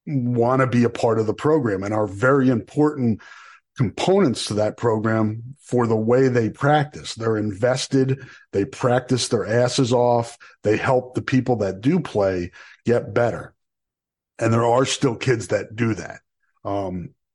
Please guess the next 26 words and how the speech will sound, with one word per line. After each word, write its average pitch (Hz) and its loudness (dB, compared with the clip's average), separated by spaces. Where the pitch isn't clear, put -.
and, 95 -4
you 117 -2
know, 101 0
Devontae 113 0
Young 120 2
for 98 -2
the 90 -12
football 127 0
team, 123 2
Dallas 101 -2
Craddock 135 2
for 139 -2
the 120 0
football 117 0
team. 117 0
You 104 -4
think 120 -4
about 107 -2
guys 107 -2
like 92 -10
that, 123 0
um, 92 -6
you 117 -2
know, 98 -2
even 117 2
guys, 113 0